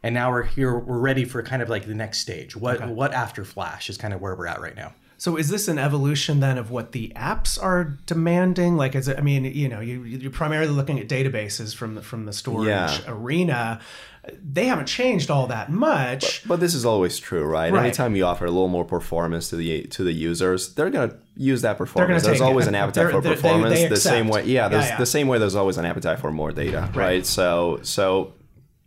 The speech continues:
Speaker 3: they may s-, not look at some point like they're um, hungry for more performance, but the moment you give them something faster, they're, the, the developers there and the people on the application side are gonna find a way to,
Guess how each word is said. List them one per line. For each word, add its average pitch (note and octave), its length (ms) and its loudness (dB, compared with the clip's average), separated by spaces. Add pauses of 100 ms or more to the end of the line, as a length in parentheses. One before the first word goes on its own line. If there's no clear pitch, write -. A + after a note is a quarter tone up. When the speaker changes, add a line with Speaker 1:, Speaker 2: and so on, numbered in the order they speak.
Speaker 3:
they C3 240 0
may A#2+ 260 4
s-, A2+ 240 -4
not F#2+ 460 0
look G2 420 2
at E2 160 -2
some F2+ 220 -2
point F2+ 320 -2
like E2+ 180 -2
they're F2 300 2 (420)
um, D#2 420 -2
hungry G#2 260 0
for G2 120 -2
more G2 160 0
performance, G2 460 -2
but G#2 120 -2
the G#2 60 -4
moment A#2 240 0
you E2 100 -2
give E2+ 240 -2
them E2+ 120 -2
something E2 320 -6
faster, A#2 500 -2 (360)
they're, B2 220 2
the, G#2+ 400 0
the F#2 160 0
developers F2 540 0
there D#2+ 220 2
and D2+ 120 -4
the C#2+ 40 -8
people E2 280 -4
on D#2 100 -4
the D2+ 120 -4
application D#2 480 -8
side D#2 200 -4
are F2+ 100 -2
gonna A2 140 -4
find D#2 260 -6
a D#2 60 -4
way D2+ 240 -2
to, D2 480 -4